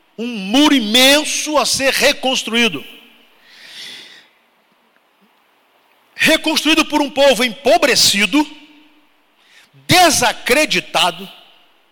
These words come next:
que estava agora voltando para uma terra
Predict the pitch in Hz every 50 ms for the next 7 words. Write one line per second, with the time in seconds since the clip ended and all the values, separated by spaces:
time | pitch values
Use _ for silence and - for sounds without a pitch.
0 | _ _ _ _ _ _ _ _ _ _ _ _ _ _ _ _ _ _ _ _
1 | _ _ _ _ _ _ _ _ _ _ _ - - - - - _ _ _ _
2 | - - 269 302 - - - 302 320 320 277 294 262 220 262 294 311 294 247 240
3 | 285 269 220 - - 302 311 302 - 277 269 262 254 240 226 208 - - 233 285
4 | 277 196 190 151